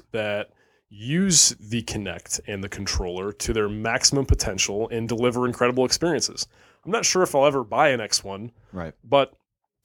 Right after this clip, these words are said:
Speaker 1: I mean, that's, look, whether or not you like Microsoft or the Xbox, if you're a Sony fanboy, fine. You cannot tell me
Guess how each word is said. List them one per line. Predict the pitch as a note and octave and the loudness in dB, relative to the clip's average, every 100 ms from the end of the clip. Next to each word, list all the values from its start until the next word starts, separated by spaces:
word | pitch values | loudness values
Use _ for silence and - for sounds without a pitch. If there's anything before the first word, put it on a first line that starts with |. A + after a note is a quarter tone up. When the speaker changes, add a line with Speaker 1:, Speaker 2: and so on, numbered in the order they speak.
| _ | _
Speaker 1:
I | C3+ | -6
mean, | D3+ D3+ | -4 -4
that's, | B2+ D3+ - - - _ | 0 0 2 2 0 _
look, | D3+ E3 - _ _ _ - | 0 0 0 _ _ _ -12
whether | B2 D#3 G#3 | 2 6 6
or | G3+ E3 | 6 6
not | D3+ D#3 - | 6 6 2
you | C3+ C3+ | -10 -8
like | A#2 A#2 B2+ C3+ - - _ _ _ _ | -4 0 0 -2 -10 -16 _ _ _ _
Microsoft | A#2+ C#3 D3 - D3 D3 - | -2 0 2 4 4 2 -2
or | A#2+ | -8
the | A2 | -4
Xbox, | A#2+ - B2+ B2 A#2+ | -4 -2 -2 -2 0
if | - | -4
you're | G#2 | -4
a | |
Sony | - C#3 C3+ C3 | -2 -2 -2 -2
fanboy, | B2 B2 A#2+ A#2+ A2+ | -4 -2 -2 -2 -4
fine. | - - G2+ E2 _ _ _ _ _ _ _ | -10 -8 -8 -10 _ _ _ _ _ _ _
You | B2 | -12
cannot | - - D#3 F3 F3+ F3 F3 _ _ _ _ _ | -8 -2 2 4 6 6 4 _ _ _ _ _
tell | - D#3 D#3 | -2 2 2
me | G#2 D2+ | 0 -10